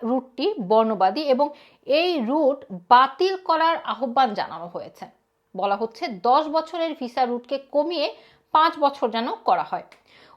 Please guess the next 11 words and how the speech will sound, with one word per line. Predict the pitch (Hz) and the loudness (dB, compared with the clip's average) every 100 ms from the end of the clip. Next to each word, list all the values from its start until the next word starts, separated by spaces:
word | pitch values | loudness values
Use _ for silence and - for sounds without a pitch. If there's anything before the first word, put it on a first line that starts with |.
| 254 | 4
অভিবাসীদের | 339 415 415 440 453 427 | 4 4 0 0 0 0
জন্য | 403 247 285 311 | 0 0 0 -2
একটি | - 381 285 - | -4 -2 -2 -2
দীর্ঘ | 311 339 - 508 | -2 -2 -4 -4
এবং | 453 415 - - | -4 -8 -8 -2
কঠিন | 320 330 415 440 453 - | 0 0 -2 -2 -2 -4
ভিসা | 277 320 262 | -4 0 0
রুটকে | 247 - 427 277 226 | -2 -4 -6 -2 2
বর্ণবাদী | 269 359 359 359 339 | 2 2 -4 -4 -4
বলে | 330 320 294 262 | -2 -2 -4 -6
আখ্যায়িত | - - 320 | -8 -8 -6